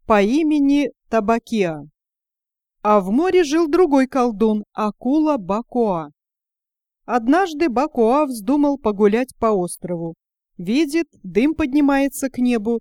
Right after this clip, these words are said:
и пошёл по направлению к нему.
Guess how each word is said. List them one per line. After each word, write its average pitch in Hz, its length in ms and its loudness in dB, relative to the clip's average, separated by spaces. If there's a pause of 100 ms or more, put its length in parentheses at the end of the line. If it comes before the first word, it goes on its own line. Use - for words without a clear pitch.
(380)
и 381 160 2
пошёл 311 640 0
по - 160 -2
направлению 226 760 0
к - 100 -12
нему. 202 320 0